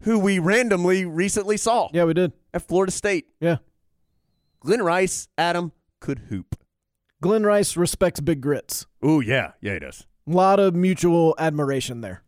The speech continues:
Speaker 1: Well, I mean, rice and grits are very similar to one another.
Speaker 2: Holy cow. I f-, that reminds me of something for the list that is important.
Speaker 1: Okay. Let me keep going here, Adam.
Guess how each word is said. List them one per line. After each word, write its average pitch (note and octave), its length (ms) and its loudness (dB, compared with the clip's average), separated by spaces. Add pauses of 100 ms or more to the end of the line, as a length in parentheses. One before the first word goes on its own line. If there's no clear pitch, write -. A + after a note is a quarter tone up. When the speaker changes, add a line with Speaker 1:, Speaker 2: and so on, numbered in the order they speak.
(160)
Speaker 1:
Well, A#2 280 -4
I G#2+ 60 -8
mean, A#2 280 -4
rice C#3 340 -2
and B2 140 -6
grits C#3 360 -2
are A2+ 80 0
very A2+ 280 -2
similar A2 420 -4
to A2 100 -8
one G2+ 160 -6
another. F2+ 320 -10
Speaker 2:
Holy E4 420 2
cow. A3 480 -2 (460)
I F#3+ 60 2
f-, - 140 -6 (200)
that G3 400 2
reminds G#3 380 0
me G3+ 120 2
of F3+ 80 0
something F#3 240 -2
for F#3+ 120 2
the D#3 100 -2
list D#3+ 400 0
that E3 160 2
is C#3 160 -4
important. D3 680 0
Speaker 1:
Okay. A#2+ 380 -6 (880)
Let B2+ 160 0
me F#3+ 80 0
keep E3+ 240 -6
going A#2+ 260 0
here, F2+ 180 -8
Adam. G2+ 240 -4